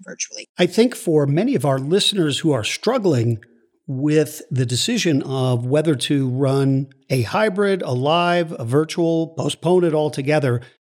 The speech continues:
Speaker 2: you've given a good example of a model that ramps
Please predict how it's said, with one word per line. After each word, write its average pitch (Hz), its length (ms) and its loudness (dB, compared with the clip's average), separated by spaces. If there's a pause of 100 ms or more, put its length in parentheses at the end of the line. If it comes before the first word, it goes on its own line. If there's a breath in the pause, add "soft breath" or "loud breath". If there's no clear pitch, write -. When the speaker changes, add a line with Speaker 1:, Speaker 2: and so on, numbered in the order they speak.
Speaker 2:
you've 254 340 2
given 196 480 2
a 139 80 -6
good 165 260 6
example 160 640 0
of 120 80 0
a 123 60 0
model 131 600 2 (220 loud breath)
that 151 180 2
ramps 220 640 0